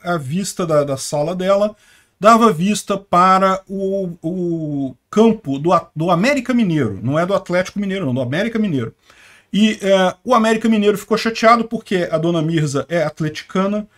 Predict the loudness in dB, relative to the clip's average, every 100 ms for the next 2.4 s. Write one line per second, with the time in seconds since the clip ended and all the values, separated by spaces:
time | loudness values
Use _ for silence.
0 | _ -8 0 2 2 -2 2 2 2 -6
1 | -8 -6 -2 -2 -2 -2 -2 -2 -2 -4
2 | -6 -4 -2